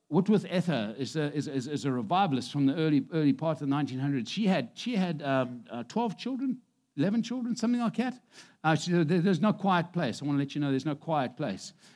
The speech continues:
So she would sit in the, in the kitchen, throw the apron over her head, and God have mercy on any child that would disrupt her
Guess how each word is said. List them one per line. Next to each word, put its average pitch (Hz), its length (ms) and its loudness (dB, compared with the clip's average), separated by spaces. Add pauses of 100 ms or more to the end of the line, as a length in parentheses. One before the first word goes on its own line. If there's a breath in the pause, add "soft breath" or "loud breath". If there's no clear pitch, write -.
So 160 180 0
she 165 140 2
would 151 120 2
sit 202 200 -2
in 175 40 2
the, 151 120 2
in 160 120 0
the 147 80 2
kitchen, 175 460 2 (240 loud breath)
throw 196 180 6
the 170 180 2
apron 202 300 4
over 143 240 2
her 139 80 2
head, 160 220 4
and 131 160 2
God 208 240 4
have 180 240 6
mercy 190 360 6
on 147 140 4
any 214 220 6
child 135 380 2
that 123 100 0
would 139 160 2
disrupt 175 480 0
her 127 360 4